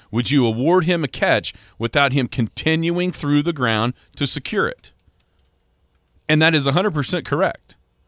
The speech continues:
You would not give him a catch at that, wh-, when they ruled him down with the knee, they would not award him a catch. So a,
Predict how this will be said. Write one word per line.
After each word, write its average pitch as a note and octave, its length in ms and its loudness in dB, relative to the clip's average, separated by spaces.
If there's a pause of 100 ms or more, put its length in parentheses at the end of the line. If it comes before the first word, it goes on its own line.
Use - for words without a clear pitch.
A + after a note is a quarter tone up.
(600)
You A2+ 180 0
would A#2 140 2
not D#3 260 2
give F3+ 140 0
him F3+ 120 0
a D3 60 -2
catch F#3 300 -2
at G#2+ 100 -6
that, C3+ 160 0
wh-, B2+ 220 -2
when A#2+ 160 0
they D3+ 120 2
ruled G3+ 340 0
him G#2 240 -2 (120)
down F#3 460 0
with F3+ 140 -4
the F#3+ 100 -6
knee, C#3+ 520 0 (540)
they A#2+ 140 0
would A2 200 0
not C#3+ 280 0 (100)
award B2 320 0
him G#2+ 140 -2
a F#2+ 40 -6
catch. - 460 -10 (640)
So D#3 520 2 (720)
a, D3 120 -2